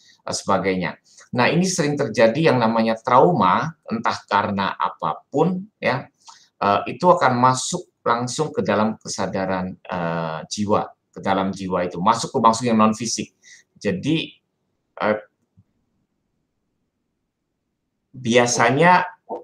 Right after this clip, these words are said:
kalau yang mudah itu diproses lewat otak begitu, tapi otak seringkali, em, tidak mampu memproses hal-hal yang memang sulit diproses, pros-, eh, proses otak gitu,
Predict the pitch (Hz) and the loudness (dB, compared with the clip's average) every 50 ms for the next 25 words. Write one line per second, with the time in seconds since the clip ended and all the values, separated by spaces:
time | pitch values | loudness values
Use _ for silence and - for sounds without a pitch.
0 | _ _ _ - 127 123 123 123 135 127 127 131 131 127 120 104 123 117 - 120 | _ _ _ 2 4 4 6 6 4 4 4 2 0 0 0 2 2 2 2 2
1 | 120 120 - 180 196 196 139 120 117 120 - 120 117 - - 170 170 - 123 120 | -2 -4 0 2 2 2 2 0 -4 0 2 0 0 0 0 -4 0 2 4 4
2 | 117 117 - - - - 147 123 - - - 104 98 98 - - 78 - - 139 | 4 2 0 -2 0 2 2 2 2 -2 -6 -6 -6 -6 -8 -8 -8 -4 -4 -2
3 | - 170 165 - 135 135 - 170 - - - 139 120 120 117 113 117 113 117 143 | -2 0 0 0 0 0 0 -2 -2 -4 -6 -6 -6 -6 -2 0 2 2 2 0
4 | 156 160 - _ _ _ _ _ _ _ _ _ _ _ _ _ - 95 101 101 | -4 -6 -10 _ _ _ _ _ _ _ _ _ _ _ _ _ -4 -2 0 0
5 | 101 101 101 101 98 101 - - 123 104 92 110 107 98 - - - - 120 113 | 0 -2 -4 -4 -6 -8 -8 -6 -4 -4 0 2 2 2 2 0 -6 -8 -2 2
6 | 110 113 110 107 107 110 110 107 _ - 151 160 165 160 151 135 123 120 117 117 | 6 6 6 6 6 2 0 -2 _ -4 0 0 2 0 0 0 2 2 4 4
7 | 113 113 110 110 107 107 107 101 101 101 95 - _ - 113 107 107 107 - - | 4 4 4 2 2 0 0 0 -2 -4 -6 -10 _ -4 -2 0 0 -2 -2 -2
8 | - 143 147 147 - - 110 113 113 110 - - 139 147 151 139 120 110 107 113 | 0 0 0 0 2 2 4 4 4 2 2 2 2 4 4 4 4 4 4 2
9 | 117 143 170 170 165 - - 165 190 220 202 151 113 110 131 131 120 117 113 110 | 4 2 2 2 0 -4 -4 -4 -4 -4 -4 -4 -4 -2 -2 -2 -2 -4 -6 -8
10 | 113 - 143 147 147 - - _ _ _ - - - - - - 123 117 110 - | -6 -4 -4 -4 -4 -6 -16 _ _ _ -6 -6 -6 -6 -4 -4 -2 -2 -2 -4
11 | - - - 135 - - 135 - - - - _ - 107 - - - - | -6 -4 -4 -2 0 0 0 0 -2 -4 -14 _ -12 -12 -10 -10 -12 -14